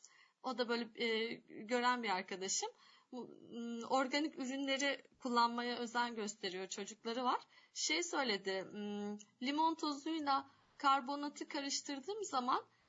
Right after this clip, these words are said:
e, kaşıkları çok güzel parlatıyor. Yani benim annemden öğrendiğim çamaşır suyunu kaynatır, içine atardı özellikle çay kaşıklarını iyice bir parlasın diye.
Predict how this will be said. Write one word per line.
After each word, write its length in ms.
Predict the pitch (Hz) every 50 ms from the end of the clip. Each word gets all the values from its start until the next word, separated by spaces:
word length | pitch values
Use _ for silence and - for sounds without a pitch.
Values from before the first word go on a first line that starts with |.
| _ _ _ _ _
e, 460 | - - 247 240 240 233 233 233 233 233
kaşıkları 840 | - 285 269 - - 294 - - 294 285 277 277 277 277 285 285 - _ _ _ _
çok 280 | - - 311 302 - -
güzel 380 | 277 240 262 262 247 247 247
parlatıyor. 800 | - 254 226 196 185 185 190 190 - - - 196 185 185 190 190 - _ _ _ _ -
Yani 400 | - 208 202 208 214 226 220 - -
benim 400 | - 208 208 254 254 247 254 -
annemden 540 | - 247 233 240 247 247 247 240 254 254 254
öğrendiğim 760 | 240 220 214 214 208 208 214 220 220 311 320 294 285 247 240
çamaşır 520 | - - 269 254 247 247 247 - - 254 240
suyunu 380 | - - 240 226 233 233 233
kaynatır, 520 | - - 254 247 240 233 233 233 - 339 339
içine 420 | - 277 - - 285 254 247 233
atardı 480 | - 202 - 220 196 175 175 170 - 185
özellikle 520 | 180 175 196 190 190 190 190 - - 196
çay 300 | - - 226 208 196 -
kaşıklarını 600 | - 196 196 - - - - 185 185 180 185 185
iyice 380 | - 220 220 214 214 220 196 180
bir 80 | 185
parlasın 720 | - - 196 185 190 175 175 180 170 - - 196 190 180 180
diye. 240 | 208 269 359 392